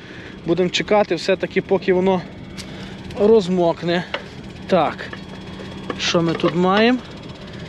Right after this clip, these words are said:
Маємо трошки заклинивший диск. Треба зараз поміняти з крайнього. То не проблема. Попід дорогу два сліди було.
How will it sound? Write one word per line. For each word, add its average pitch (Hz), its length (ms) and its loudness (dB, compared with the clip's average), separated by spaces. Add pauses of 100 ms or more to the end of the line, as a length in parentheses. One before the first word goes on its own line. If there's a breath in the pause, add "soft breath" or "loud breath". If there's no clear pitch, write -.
(360 loud breath)
Маємо 175 260 6
трошки 180 360 2 (320)
заклинивший 196 760 2
диск. 160 380 2 (500 loud breath)
Треба 156 280 2
зараз 175 280 4
поміняти 170 560 2
з - 100 -8
крайнього. 156 520 -4 (1120 loud breath)
То 151 80 0
не 151 120 -2
проблема. 254 540 4 (1000 loud breath)
Попід 202 320 6
дорогу 240 380 10
два 220 240 6
сліди 240 360 4
було. 214 340 8